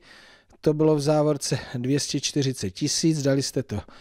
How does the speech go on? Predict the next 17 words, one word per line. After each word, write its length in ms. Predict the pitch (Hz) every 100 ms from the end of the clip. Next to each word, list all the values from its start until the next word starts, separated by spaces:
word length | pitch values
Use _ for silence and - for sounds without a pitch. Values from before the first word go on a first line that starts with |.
| - - - _ -
ne 240 | 143 165
dohromady, 600 | 170 165 170 165 160 156
ale 220 | 117 104
odečetli 640 | - 147 175 - 170 170 160
jste 200 | - 151
to 140 | 139
od 120 | 113
čtyř 300 | - - 113
milionů, 640 | 127 156 160 156 151 143 131
takže 380 | 135 127 110
výsledek 540 | 110 135 - 123 101 -
tři 200 | - 180
miliony 480 | 185 185 185 180 170
sedm 280 | - 160
set 160 | - 151
šedesát 500 | - 143 127 127 123
tisíc. 600 | - 101 - 78 65 -